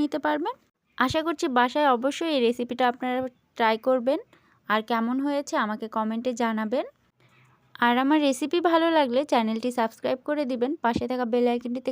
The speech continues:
ক্লিক করে রাখলে আমার নতুন কোনো ভিডিও সবার আগে পেয়ে যাবেন। আর এই খাস্তাগুলো দেখুন কতটা মুচমুচে হয়েছে আর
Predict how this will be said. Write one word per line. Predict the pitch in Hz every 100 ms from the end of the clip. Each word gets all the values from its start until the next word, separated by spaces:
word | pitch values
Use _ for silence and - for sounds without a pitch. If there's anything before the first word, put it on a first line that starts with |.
| 247
ক্লিক | 240 240 285
করে | 294 277
রাখলে | 254 208 214 - 220
আমার | 220 214
নতুন | 220 247 254
কোনো | 269 269 277
ভিডিও | 262 240 311 -
সবার | 208 208 214 208
আগে | 294 392 _ -
পেয়ে | 277 208 185
যাবেন। | 170 190 202 _ _ _ _ _ -
আর | 208 175
এই | 208 -
খাস্তাগুলো | 214 - 254 285 294 277
দেখুন | 311 302 381 -
কতটা | 254 247 254 294 359 403 226
মুচমুচে | 214 - 226 226 277 277
হয়েছে | 285 285 - 427 - _ _ _ -
আর | 202